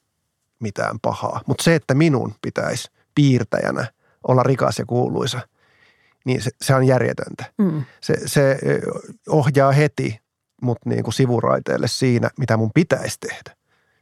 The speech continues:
Speaker 1: Eli tulla hyväksi siinä, mitä mä teen, eikä tulla rikkaksi ja kuuluisaksi sillä, mitä mä teen.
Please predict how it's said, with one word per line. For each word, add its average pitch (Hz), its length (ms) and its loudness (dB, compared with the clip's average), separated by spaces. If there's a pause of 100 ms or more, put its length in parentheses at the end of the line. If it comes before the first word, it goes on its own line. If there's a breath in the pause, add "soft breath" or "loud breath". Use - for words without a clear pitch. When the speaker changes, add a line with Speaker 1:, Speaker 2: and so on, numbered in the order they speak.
(140)
Speaker 1:
Eli 113 160 0 (140)
tulla 120 300 4 (180)
hyväksi 135 480 2
siinä, - 400 -8 (240)
mitä - 220 -14
mä - 140 -10 (120)
teen, - 300 -12
eikä 135 280 4
tulla 113 180 0
rikkaksi - 460 -2
ja - 80 -2
kuuluisaksi - 580 -2
sillä, 123 200 -6
mitä - 180 -8
mä - 160 -10
teen. - 200 -6